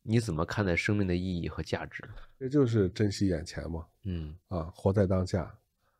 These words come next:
Speaker 2: 啊，把身边的一些美好的事，每天以一个积极阳光的心态去面对。啊，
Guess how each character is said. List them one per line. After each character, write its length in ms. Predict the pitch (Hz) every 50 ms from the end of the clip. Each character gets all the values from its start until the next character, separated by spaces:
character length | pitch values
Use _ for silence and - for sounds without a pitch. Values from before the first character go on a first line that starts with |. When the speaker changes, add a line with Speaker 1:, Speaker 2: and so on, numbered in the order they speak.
| _ _ _
Speaker 2:
啊， 180 | - 90 82 - - -
把 120 | - 90
身 300 | 90 - - 110 110 107
边 260 | 104 110 110 107 107
的 140 | 104 98 95
一 100 | 92 95
些 400 | 95 - - 104 101 98 98 101 95
美 200 | 92 90 92 101
好 260 | - - - 85 67
的 140 | 78 80 87
事， 340 | - - - 110 95 87 80 - - - - - - _ _
每 120 | - 92 90
天 300 | 85 - 107 107 104 104
以 220 | 95 90 87 90
一 80 | 98 101
个 120 | 104 98
积 280 | 92 - - 113 110 107
极 200 | - 101 98 98
阳 160 | 101 98 104
光 160 | 104 107 107
的 80 | 104 92
心 200 | - - 104 101
态 160 | - 101 92
去 120 | - -
面 260 | 101 110 117 107 90
对。 220 | 78 82 73 73 - - _ _ _ - - - _ _ _ _ _
啊， 240 | 92 87 82 76